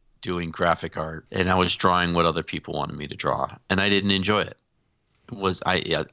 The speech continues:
I lost the passion for me. And for, after that gig was over, for several months, I had a hard time sitting down to draw because it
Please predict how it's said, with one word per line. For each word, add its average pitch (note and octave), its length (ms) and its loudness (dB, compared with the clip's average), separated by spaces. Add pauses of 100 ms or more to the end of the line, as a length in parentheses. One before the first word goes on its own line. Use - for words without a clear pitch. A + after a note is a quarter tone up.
I - 20 4
lost F2 360 2
the F2+ 80 -2
passion F#2+ 340 0
for - 140 -10
me. D2+ 180 -12
And - 120 -16
for, E2 500 4 (120)
after F#2+ 340 0
that F2+ 240 -2
gig F#2 200 0
was E2+ 180 -2
over, F2+ 400 0
for E2 600 -2 (500)
several G2 400 2
months, G2 480 0 (160)
I F2+ 380 2
had F#2+ 180 0
a F#2 60 2
hard F2+ 260 2
time F2 340 0
sitting F2 340 -4
down E2+ 220 -4
to - 60 -14
draw A#2 280 2
because - 380 -6
it E2+ 100 -8